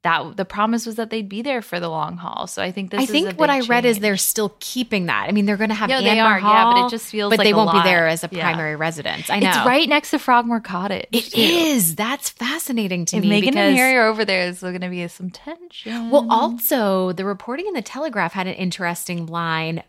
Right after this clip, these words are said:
Speaker 2: about Andrew because th-, this move that William is making with his family is, quote, "expected to significantly change the dynamic at Windsor,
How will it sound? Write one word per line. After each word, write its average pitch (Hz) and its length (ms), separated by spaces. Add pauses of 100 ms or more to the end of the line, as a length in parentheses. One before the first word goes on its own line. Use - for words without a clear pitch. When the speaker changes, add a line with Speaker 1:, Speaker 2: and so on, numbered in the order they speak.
(140)
Speaker 2:
about 170 520
Andrew 247 600
because 196 540 (240)
th-, - 100 (220)
this 233 300
move 214 420
that 180 160
William 180 300
is 160 100
making 165 320
with 160 140
his 165 160
family 190 460
is, 170 280 (140)
quote, 190 360
"expected 190 520
to 185 80
significantly 233 920
change 214 440
the 196 80
dynamic 185 680
at - 120
Windsor, 160 480